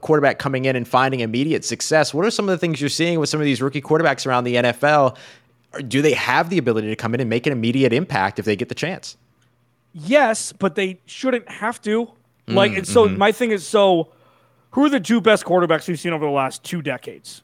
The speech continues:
Speaker 2: Uh, Tom Brady, Patrick Mahomes. Let's just
Speaker 1: Yeah.
Speaker 2: throw him up the list. He's won a damn Super Bowl. He's been to another.
Speaker 1: <laughs>
Speaker 2: They both sat. And I know that it's a small sample size. Aaron Rodgers sat.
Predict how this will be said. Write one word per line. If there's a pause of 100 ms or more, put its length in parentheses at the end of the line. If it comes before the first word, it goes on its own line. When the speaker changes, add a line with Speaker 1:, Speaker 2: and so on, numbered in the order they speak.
(120)
Speaker 2:
Uh,
Tom
Brady,
Patrick
Mahomes.
Let's
just
Speaker 1:
Yeah. (160)
Speaker 2:
throw
him
up
the
list.
He's
won
a
damn
Super
Bowl.
He's
been
to
another. (200)
Speaker 1:
<laughs>
Speaker 2:
They
both
sat. (920)
And
I
know
that
it's
a
small
sample
size.
Aaron
Rodgers
sat.